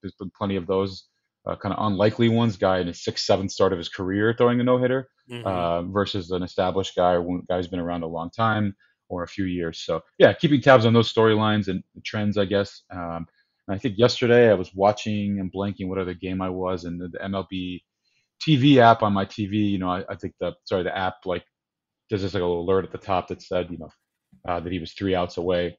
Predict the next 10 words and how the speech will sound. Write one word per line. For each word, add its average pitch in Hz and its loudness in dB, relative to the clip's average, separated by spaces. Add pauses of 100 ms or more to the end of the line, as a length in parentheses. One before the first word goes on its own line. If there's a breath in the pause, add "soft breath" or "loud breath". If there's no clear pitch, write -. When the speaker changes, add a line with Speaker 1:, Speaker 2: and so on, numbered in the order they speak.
Speaker 1:
So - -16
you 85 -14 (340)
flipped - -2
over 90 0
and 85 -6
watched 82 -4
that 80 -4
last 82 -6
inning. 82 -8 (120)
Uh, 80 -6